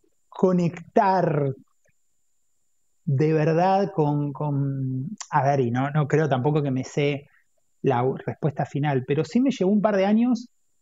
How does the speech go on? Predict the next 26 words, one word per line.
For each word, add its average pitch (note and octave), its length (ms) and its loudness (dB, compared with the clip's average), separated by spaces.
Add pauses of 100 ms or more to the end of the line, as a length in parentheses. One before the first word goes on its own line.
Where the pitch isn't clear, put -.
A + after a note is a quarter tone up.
poder F#3+ 400 2 (960)
sintetizar F#3+ 1300 0 (320)
qué G#3+ 120 2
hacer G#3 320 0
cuando F3 200 2
me D3+ 80 0
pasa E3 240 0
eso. - 260 -8 (640)
Ahora, F3 340 2
hoy F#3+ 160 4
me G#3+ 100 2
pasa F3+ 300 2
esto, C#3 300 -2
ok, A#2+ 120 -2 (540)
no D#3+ 160 2
sé - 140 0
si - 140 0
seguir E3+ 420 0
empujando, A3 580 0
no F#3 180 2
seguir A3 300 0
empujando, G#3+ 580 0
¿qué G#3 140 2
hago? D#3 220 2
¿Me C#3 120 0
relajo? G3+ 580 0